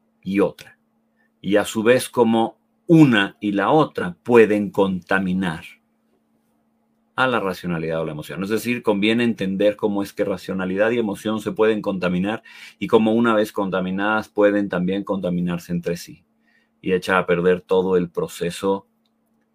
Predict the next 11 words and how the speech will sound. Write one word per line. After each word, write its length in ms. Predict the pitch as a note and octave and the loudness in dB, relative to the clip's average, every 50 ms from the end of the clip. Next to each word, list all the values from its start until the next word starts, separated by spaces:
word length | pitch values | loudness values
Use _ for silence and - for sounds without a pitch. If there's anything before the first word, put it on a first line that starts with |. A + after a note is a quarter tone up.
| _ _ _ _ _ _ _ _ _ _ | _ _ _ _ _ _ _ _ _ _
de 500 | - A2 E2+ F#2 F2+ F2+ F2+ F2 E2+ - _ _ _ _ _ _ _ _ _ _ _ _ _ _ _ _ _ _ _ _ - | -18 -8 -4 -2 0 0 0 0 -2 -4 _ _ _ _ _ _ _ _ _ _ _ _ _ _ _ _ _ _ _ _ -4
lógica, 720 | F#2 G2 G#2 - - - - - B2 A#2 A#2 A#2+ B2 _ _ _ _ _ _ _ _ _ _ _ _ _ _ _ _ _ _ _ _ | 0 2 2 0 0 -6 -8 -4 -2 -2 -2 -4 -6 _ _ _ _ _ _ _ _ _ _ _ _ _ _ _ _ _ _ _ _
pensamiento, 960 | - F#2 F#2 F2 - E2 D#2 F2 F2 G2 G2 F#2+ F2 - G2 F#2+ F#2 F#2 - _ _ _ _ _ _ _ _ _ _ _ _ _ _ _ _ _ _ _ _ _ _ | -8 -6 -6 -6 -8 -8 -6 -6 -4 -4 -6 -6 -4 -2 -2 -2 -2 -4 -8 _ _ _ _ _ _ _ _ _ _ _ _ _ _ _ _ _ _ _ _ _ _
em, 560 | - F2 D#2 D#2+ D#2+ D2+ D#2 D#2 D#2+ E2 F2 - _ _ _ _ _ _ _ _ _ - - - - | -16 -12 -12 -10 -10 -10 -12 -12 -14 -14 -18 -20 _ _ _ _ _ _ _ _ _ -20 -20 -14 -10
uso 320 | F2+ F#2+ F2+ - - E2+ | -8 -8 -8 -6 -4 -4
de 100 | E2 D#2 | -4 -4
nuestros 380 | D#2+ E2 E2+ - - E2+ E2+ - | -6 -8 -8 -8 -8 -8 -8 -8
recursos, 680 | D#2 - - G2 F2+ F2+ - - F2+ F2 - - - _ | -10 -8 -6 -6 -6 -4 -2 -2 -2 -2 -4 -8 -16 _
en 140 | - F2 E2 | -10 -10 -10
fin. 200 | - - - - _ _ _ _ _ _ _ _ _ _ _ | -12 -14 -20 -20 _ _ _ _ _ _ _ _ _ _ _
Entonces, 580 | - - - D#3 E3 D3+ E3 E3+ D#3+ - - _ | -14 -6 -2 -2 0 2 2 2 0 0 -4 _